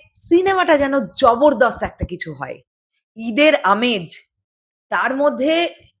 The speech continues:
মেগাস্টার শাকিব খানের শিডিউল পেয়ে গেছেন আপনারা। আমি ক্রিয়েটিভ ল্যান্ডের কথা বলছি, আহ, অবশ্যই আবু হায়াত মাহমুদের কথাও বলছি। তো বিশাল বড় হাতে চাঁদ পেয়ে যাওয়ার মতন ব্যাপারটা হয়ে গেছে। তো আপনারা প্লিজ প্রপারলি ইউটিলাইজ করবেন, প্লিজ।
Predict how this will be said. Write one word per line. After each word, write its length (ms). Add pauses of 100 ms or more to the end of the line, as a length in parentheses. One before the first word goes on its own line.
(200)
মেগাস্টার 760
শাকিব 460
খানের 240
শিডিউল 460
পেয়ে 180
গেছেন 300
আপনারা। 360
আমি 120
ক্রিয়েটিভ 400
ল্যান্ডের 360
কথা 240
বলছি, 360 (440)
আহ, 220 (360)
অবশ্যই 400
আবু 220
হায়াত 220
মাহমুদের 400
কথাও 320
বলছি। 440 (1040)
তো 80
বিশাল 680
বড় 220
হাতে 380
চাঁদ 300 (120)
পেয়ে 160
যাওয়ার 320
মতন 220
ব্যাপারটা 480
হয়ে 160
গেছে। 320 (280)
তো 60
আপনারা 320
প্লিজ 540
প্রপারলি 380
ইউটিলাইজ 460
করবেন, 380
প্লিজ। 500